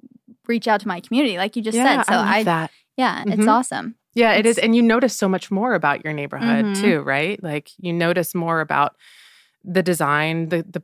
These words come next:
Speaker 2: the people, that, you know, just the, the, the flow of
Speaker 1: Definitely.
Speaker 2: it. I don't know. I, I, I love that. I think that's great.
Speaker 1: Yeah.
Speaker 2: Yeah.
Speaker 1: Speaking of mirrors, we were walking our dog and I found the mirror that I want for my family room to make
Speaker 2: There
Speaker 1: it
Speaker 2: you
Speaker 1: look
Speaker 2: go.
Speaker 1: bigger.
Speaker 2: <laughs> There you
Speaker 1: So
Speaker 2: go.
Speaker 1: it's full circle.
Speaker 2: <laughs> It's a win.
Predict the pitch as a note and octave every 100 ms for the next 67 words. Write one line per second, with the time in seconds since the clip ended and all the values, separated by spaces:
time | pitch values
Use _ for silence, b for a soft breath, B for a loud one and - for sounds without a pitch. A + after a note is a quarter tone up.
0 | - F3 - D#3 E3 E3 E3 E3+ - G#3
1 | A3+ A3 G3+ - - E3 D#3+ b b -
2 | F#3 - E3+ F3+ - A#3+ - G#3 G#3+ A3
3 | B3 C#4 - G3 F#3+ G3 F#3+ F3 E3 E3
4 | F3+ - F3+ - F3 E3+ D#3+ - D#3+ F#3+
5 | - B3 C4 G#3+ F3+ E3+ - _ _ -
6 | - C4+ B3 A3+ G#3+ B3 C4+ A3+ - G3
7 | F#3+ G3 - G3 G3+ A#3 A3 G3 G3 G3
8 | - G3 G3 A#3 B3+ G3+ F#3+ F#3+ F#3+ -
9 | G#3 G3+ G3 - _ _ - D#4 C4+ F#3+
10 | G3+ - G3 F#3 F3+ G#3+ E4 F4 B3+ F#3+
11 | G3+ C4+ - E4+ G#3+ A3 C4 C4 A3+ A3+
12 | B3+ C4 - D4+ D4 C#4+ A#3 G#3+ - A#3
13 | D#4 - B3+ C#4+ C#4+ C#4+ C#4+